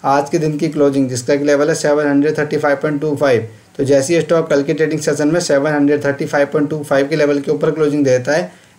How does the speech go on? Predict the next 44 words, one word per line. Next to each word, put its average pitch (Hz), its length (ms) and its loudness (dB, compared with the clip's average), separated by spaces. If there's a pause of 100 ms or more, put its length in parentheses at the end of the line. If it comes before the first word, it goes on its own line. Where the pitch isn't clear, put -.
and 156 280 2
नेक्स्ट 151 240 2
डे 170 120 4
इस 151 100 2
क्लोजिंग 143 380 0
के 151 80 -2
ऊपर 147 160 2
आधे 139 240 0
से 151 120 -2
एक 143 60 0
घंटे 143 220 0
सस्टेन 143 360 -2
करता 139 300 0
है, 208 160 -4 (360)
तब 165 200 2
स्टॉक 160 260 -2
में 160 100 0
बाइंग 143 220 2
की 139 180 -2
जा 131 160 2
सकती 123 360 -6
है 190 160 -2 (320)
for 135 100 4
the 147 120 0
target 139 380 0
of 175 120 0
सेवन 143 320 0
हंड्रेड 139 260 0
फिफ्टी 135 280 -4
फ़ोर 127 200 0
पॉइंट 120 240 -4
फ़ाइव 127 200 -2
ज़ीरो, 156 360 -2 (340)
सेवन 170 340 2
हंड्रेड 160 280 0
सेवेंटी 139 340 -2
फ़ोर 131 180 0
पॉइंट 123 200 0
फ़ाइव 151 220 0
ज़ीरो 165 240 2 (220)
and 135 240 0
सेवन 135 320 0
हंड्रेड 139 260 0
नाइंटी। 107 440 -2